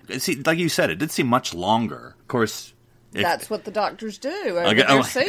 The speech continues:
Speaker 2: seasons.
Speaker 1: doing traditional Doctor,
Speaker 2: Yeah,
Speaker 1: then, you
Speaker 2: they
Speaker 1: know,
Speaker 2: grow their hair
Speaker 1: by the
Speaker 2: out.
Speaker 1: time she regenerates, it'll be down to her butt, you know, basically. So, yeah.
Speaker 2: <laughs>
Speaker 1: Um, so, yeah. But, you know, I did notice the hair was, seemed different to me, you know. I mean, uh, not to do the whole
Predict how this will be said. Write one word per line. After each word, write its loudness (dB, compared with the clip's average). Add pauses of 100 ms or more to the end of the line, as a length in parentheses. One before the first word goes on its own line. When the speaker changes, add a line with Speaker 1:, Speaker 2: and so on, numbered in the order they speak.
(120)
Speaker 2:
seasons. 4
Speaker 1:
doing 8
traditional 6
Doctor, 10
Speaker 2:
Yeah, 6
Speaker 1:
then, 4
you 4
Speaker 2:
they 4
Speaker 1:
know, 6
Speaker 2:
grow 2
their 2
hair 2
Speaker 1:
by 8
the 4
Speaker 2:
out. 2
Speaker 1:
time 8
she 0
regenerates, 2
it'll -2
be -2
down 0
to -2
her -2
butt, -4
you -4
know, -2
basically. 2
So, -2
yeah. -2 (120)
Speaker 2:
<laughs> -10
Speaker 1:
Um, -4 (800)
so, -4
yeah. -2
But, 2
you 4
know, 6
I 10
did 6
notice 2
the -2
hair 2
was, -2 (540)
seemed -2
different 2
to 0
me, -6
you -10
know. -12
I -12
mean, -4
uh, -6
not -6
to -12
do -6
the -10
whole -8